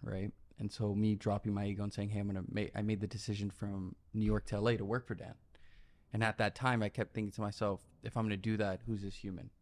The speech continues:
Like, baseline. Like, no money, no network. Who is he? And the number one thing he would always talk about is charity. The other thing he would always talk about is not only, like, pushing people up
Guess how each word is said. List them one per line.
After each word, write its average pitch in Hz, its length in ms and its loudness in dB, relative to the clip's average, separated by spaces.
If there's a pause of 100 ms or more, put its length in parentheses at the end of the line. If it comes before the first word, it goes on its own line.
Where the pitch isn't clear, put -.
(300)
Like, 95 140 -10 (120)
baseline. 98 500 -2 (560)
Like, 104 100 -6
no 113 120 8
money, 107 380 6 (280)
no 107 140 0
network. 95 340 -6 (160)
Who 117 200 -2
is 98 120 -6
he? - 180 -12 (840)
And 104 160 2
the 104 40 4
number 107 200 6
one 107 100 6
thing 110 140 4
he 107 60 6
would 104 80 6
always 104 160 4
talk 107 160 6
about 101 180 2
is - 140 -6
charity. 110 420 4 (400)
The 104 100 -4
other 104 120 4
thing 104 200 0
he 107 80 0
would 104 80 2
always 101 180 0
talk 101 180 -2
about 101 340 2
is 107 120 -6
not 98 160 0
only, 101 220 0
like, 101 280 -8 (260)
pushing 120 280 2
people 98 320 -6
up 117 220 -4